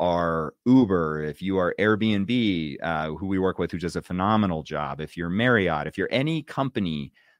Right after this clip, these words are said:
that provides services to people as they travel, especially for business,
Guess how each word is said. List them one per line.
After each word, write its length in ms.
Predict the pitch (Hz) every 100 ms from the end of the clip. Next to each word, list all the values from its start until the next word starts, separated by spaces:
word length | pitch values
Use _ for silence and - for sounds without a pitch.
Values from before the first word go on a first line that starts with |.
| _
that 420 | 80 98 92 82 -
provides 440 | 92 101 101 85
services 960 | - - 107 107 - 80 69 67 - - _ _ _
to 340 | - 92 82 78
people 600 | - 90 98 101 95 -
as 240 | 78 82 76
they 160 | 82
travel, 680 | - - 73 82 107 117 110 _
especially 460 | 87 - 92 - 98
for 200 | - 76
business, 760 | 65 78 85 104 139 170 -